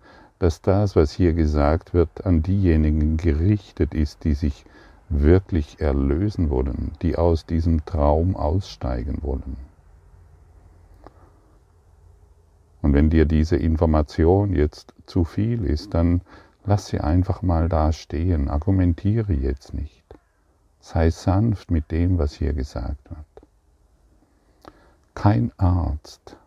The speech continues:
dieser Welt hat bisher, ähm, irgendeinen,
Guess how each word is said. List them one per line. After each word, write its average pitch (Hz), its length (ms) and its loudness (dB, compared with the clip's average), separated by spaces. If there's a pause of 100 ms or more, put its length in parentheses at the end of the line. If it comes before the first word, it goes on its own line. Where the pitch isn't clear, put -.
(140)
dieser 76 340 4
Welt 73 360 -2 (600)
hat - 280 -6
bisher, 80 580 0 (920)
ähm, 87 580 2
irgendeinen, 82 920 2